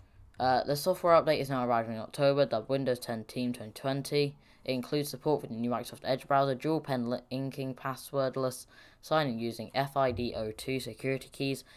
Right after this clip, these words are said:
and the ability to quick transition back, uh, a Microsoft Teams call on a larger display. So it's just pretty much a massive computer, to be fair. Or is it just a display? It's a bit hard. I assume it is j-, like, a full-on computer built in one.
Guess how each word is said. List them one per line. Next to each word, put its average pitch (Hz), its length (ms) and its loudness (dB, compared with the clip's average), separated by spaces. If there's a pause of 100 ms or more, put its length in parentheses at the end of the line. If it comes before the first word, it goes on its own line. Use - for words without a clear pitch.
(160)
and 151 100 2
the 156 60 2
ability 143 400 0
to - 80 -14
quick 143 240 -4
transition 120 580 -6
back, - 300 -8 (720)
uh, 110 220 -2
a 117 40 -2
Microsoft 113 340 -6
Teams 120 280 -2
call 117 240 -4
on 107 80 -6
a 104 80 -8
larger 107 300 -2
display. 123 580 0 (680)
So 156 220 6
it's 147 140 4
just 139 200 -4 (120)
pretty 87 200 -6
much 110 140 -10
a 110 40 -10
massive 110 400 -8 (360)
computer, 113 420 -8
to - 140 -14
be 110 100 -8
fair. 113 360 -4 (1120)
Or 151 80 0
is 156 60 2
it 131 80 -2
just 143 200 -8
a 131 60 -6
display? 120 360 -6
It's - 120 -10
a - 20 -16
bit 135 120 0
hard. 120 300 -4
I 123 100 0
assume 143 420 -2
it - 160 -4
is 123 240 -2
j-, - 300 -14
like, - 220 -12
a 113 120 -8
full-on 117 380 -2
computer 117 500 -6
built 110 220 -6
in 110 140 -8
one. 107 260 -4